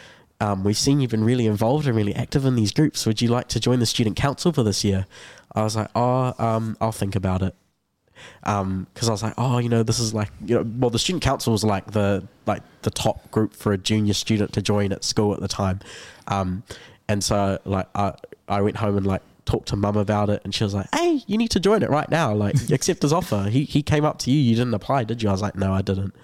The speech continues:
Um, and so I, I accepted his offer and, and was in. I think that was, like, at the point where I was like, you know, I got, I got recognized for, for the work that I'm doing. And, you know, it, it made me feel really good inside.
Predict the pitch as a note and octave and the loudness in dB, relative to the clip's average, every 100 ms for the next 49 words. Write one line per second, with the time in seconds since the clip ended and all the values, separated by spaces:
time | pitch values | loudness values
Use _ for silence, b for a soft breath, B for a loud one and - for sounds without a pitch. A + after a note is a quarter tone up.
0 | B B B B - G2 F#2 F2+ F2+ _ | B B B B -6 -4 -2 -4 -8 _
1 | - G#2 - A#2 G2+ - _ - G2+ G#2 | -4 -2 0 0 0 -4 _ -4 -4 -4
2 | _ _ - G2+ - G#2+ - G#2 G2 G#2+ | _ _ -4 -4 -2 -4 -2 -2 0 0
3 | - G#2 G2+ G2 G2+ G2 G#2 B2+ A#2 B | 0 0 0 0 0 0 2 0 -2 B
4 | B B B A#2+ E3 C#3 C3 C#3+ B2+ A2+ | B B B -4 -2 0 2 4 2 0
5 | - G#2 G2+ - A#2 G#2 G2 F#2+ G#2+ - | -4 -4 -4 -2 -2 0 0 0 -2 -4
6 | _ b b b b A2+ G#2 G#2 A2 A#2+ | _ b b b b -2 0 2 0 0
7 | - G#2+ G#2+ A#2+ G#2 C3+ D3 C3 G2 F#2+ | 0 -2 0 -2 0 -2 0 0 0 -2
8 | - - - G#2 G2 G2 G2 - - A2 | -4 -8 0 2 2 0 -2 -10 -6 -2
9 | G2 A2+ C#3+ C3 B2+ G2+ G2 G2 F#2+ F#2+ | 0 0 0 0 0 0 2 2 2 -2
10 | _ _ - G#2 G2+ G2+ G2+ G#2+ G#2 G2+ | _ _ -4 -2 0 -2 -2 0 0 0
11 | E2+ F2 G#2+ G#2 A2+ G#2+ A2 G2+ G#2 G2+ | -2 0 0 0 0 0 0 2 2 2
12 | G#2+ B2+ B2+ - F#2+ F#2+ | 2 0 0 0 0 -2